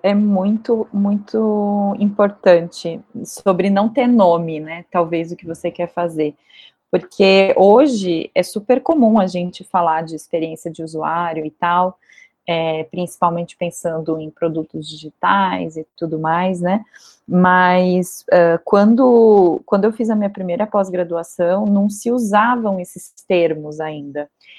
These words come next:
Então, eu aprendi muita coisa que eu aplico hoje no meu dia a dia de trabalho, é, há seis anos atrás, e as coisas não tinham esse nome. Então,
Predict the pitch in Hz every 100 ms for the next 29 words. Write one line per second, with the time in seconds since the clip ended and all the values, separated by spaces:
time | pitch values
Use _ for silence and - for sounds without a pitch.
0 | _ - 175 _ 202 208 247 240 202 196
1 | 196 208 208 214 196 214 220 285 339 -
2 | 214 190 240 180 - 202 180 175 170 170
3 | 196 202 - 220 170 175 247 240 196 170
4 | 170 170 160 156 156 156 156 160 156 151
5 | 151 160 220 294 _ _ _ _ _ 165
6 | 165 165 160 165 - 196 226 220 202 185
7 | 175 - 156 160 202 - 208 214 - 226
8 | 233 240 247 254 254 240 233 233 - 233
9 | 208 202 175 - 190 202 202 214 233 254